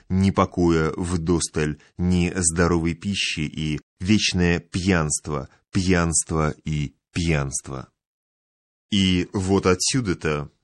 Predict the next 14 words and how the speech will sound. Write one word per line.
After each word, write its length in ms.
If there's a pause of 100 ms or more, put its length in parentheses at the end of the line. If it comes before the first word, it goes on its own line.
(260)
как 220
из 140
главного 640
центрального 800
депо, 500 (460)
тайная 680
зараза 460
ползёт 640
и 220
обильными 720
потоками 720
разливается 800
по 140
городу, 560